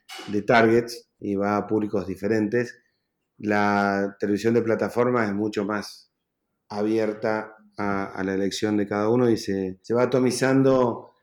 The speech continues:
los productos de acuerdo a, a, a los clics. Eh, entonces van ganando lugar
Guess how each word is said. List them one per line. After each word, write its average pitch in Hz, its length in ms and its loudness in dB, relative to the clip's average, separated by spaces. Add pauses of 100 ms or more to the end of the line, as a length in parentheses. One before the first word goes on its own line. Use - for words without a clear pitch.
(120)
los 104 180 -4
productos 127 920 4 (240)
de 104 200 0
acuerdo 123 560 4
a, 101 680 -2
a, - 20 -2
a 87 600 -6
los 95 140 -14
clics. - 460 4 (280)
Eh, 101 240 -2
entonces 107 580 -2 (280)
van 113 260 0
ganando 117 340 0
lugar 110 480 0